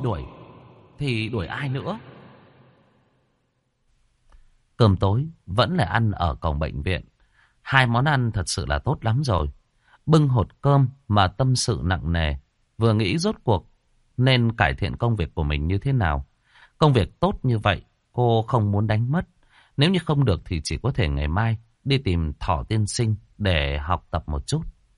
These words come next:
Nghĩ tới trước kia cô làm quỷ, hoàn toàn không bao giờ phải chịu áp lực cơm áo gạo tiền. Đói bụng thì đi bắt ác quỷ ăn, cùng lắm thì đánh nhau một trận, đánh không lại thì chạy.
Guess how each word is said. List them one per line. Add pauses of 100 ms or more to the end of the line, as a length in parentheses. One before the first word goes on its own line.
(340)
Nghĩ
tới
trước
kia (100)
cô
làm
quỷ, (440)
hoàn
toàn
không
bao
giờ
phải
chịu
áp
lực
cơm
áo
gạo
tiền. (480)
Đói
bụng
thì
đi
bắt
ác
quỷ
ăn, (300)
cùng
lắm
thì
đánh
nhau
một
trận, (360)
đánh
không
lại
thì
chạy.